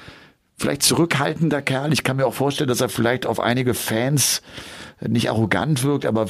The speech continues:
aber, ja, so ein bisschen abweisend vielleicht wirkt. Aber das, das, das meint er gar nicht böse,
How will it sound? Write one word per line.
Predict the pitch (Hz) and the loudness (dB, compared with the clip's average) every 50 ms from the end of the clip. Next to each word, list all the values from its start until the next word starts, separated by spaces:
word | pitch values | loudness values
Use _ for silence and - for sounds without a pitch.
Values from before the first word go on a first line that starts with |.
| - 120 | -2 -2
aber, | 117 104 104 107 110 110 120 123 127 - - 135 | 0 2 2 2 2 0 -2 -4 -6 -4 -2 0
ja, | 127 131 139 143 | 2 2 2 0
so | 117 110 107 | 0 -2 -2
ein | 101 | 0
bisschen | 104 120 110 110 | 0 0 0 0
abweisend | 104 131 - - - 139 135 139 139 139 123 | 0 -2 -2 0 0 0 0 0 0 -2 -2
vielleicht | - 139 135 123 110 - | 0 0 0 0 0 0
wirkt. | 123 135 131 - | -2 0 0 0
Aber | 123 117 113 | 0 0 0
das, | 120 110 - - | 0 0 -2 -2
das, | - 127 113 - - - - - _ - | -2 -2 -2 -2 -4 -6 -6 -8 _ -4
das | - 127 113 - - | -2 -2 0 0 0
meint | 120 131 135 165 | 0 0 0 0
er | 156 | -2
gar | 120 127 127 | 0 0 0
nicht | 131 123 104 95 | 0 0 0 2
böse, | 113 123 139 160 151 120 127 139 143 | 2 2 4 4 2 2 2 0 0